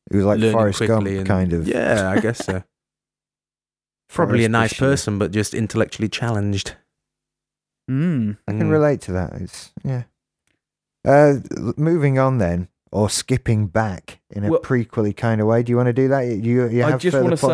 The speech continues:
Speaker 1: points? Okay.
Speaker 3: does anyone else feel that pretty much all the Deep Space Nine Mirror Universe episodes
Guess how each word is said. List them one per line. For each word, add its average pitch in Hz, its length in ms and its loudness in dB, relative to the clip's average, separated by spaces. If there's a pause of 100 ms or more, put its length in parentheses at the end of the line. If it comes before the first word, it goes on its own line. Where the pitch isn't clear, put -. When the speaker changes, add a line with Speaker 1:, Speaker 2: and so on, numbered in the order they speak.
(160)
Speaker 1:
points? 110 180 -2
Okay. 107 340 2
Speaker 3:
does 135 140 -2
anyone 160 300 2
else 143 280 0
feel 127 440 0
that 110 560 -2 (400)
pretty 175 320 2
much 151 260 2
all 143 80 4
the 127 100 0
Deep 123 220 2
Space 120 280 0
Nine 113 220 2
Mirror 110 180 2
Universe 104 440 0
episodes 101 580 -4